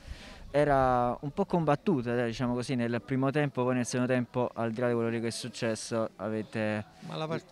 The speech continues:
Speaker 2: la partita in queste categorie non ha storia, noi accettiamo il risultato, abbiamo perso tre a uno, ma non ci sono problemi.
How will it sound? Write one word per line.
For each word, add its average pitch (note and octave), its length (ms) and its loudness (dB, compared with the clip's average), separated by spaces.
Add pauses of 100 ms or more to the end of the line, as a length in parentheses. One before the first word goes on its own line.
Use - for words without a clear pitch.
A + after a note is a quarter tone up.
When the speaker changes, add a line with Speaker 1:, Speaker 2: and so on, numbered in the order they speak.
(240)
Speaker 2:
la E3 160 2
partita F3 360 4
in D#3 100 2
queste D3+ 280 2
categorie D3+ 500 8
non B2+ 160 2
ha D#3+ 100 -2
storia, A2+ 520 4
noi B2+ 140 2
accettiamo C3 500 2
il A#2+ 60 0
risultato, A#2+ 500 4
abbiamo A#2+ 260 2
perso B2 300 2
tre C#3 200 6
a C3 80 10
uno, C3 280 4
ma A#2 60 2
non A#2+ 180 2
ci A#2+ 220 0
sono A#2+ 300 2
problemi. A2 440 4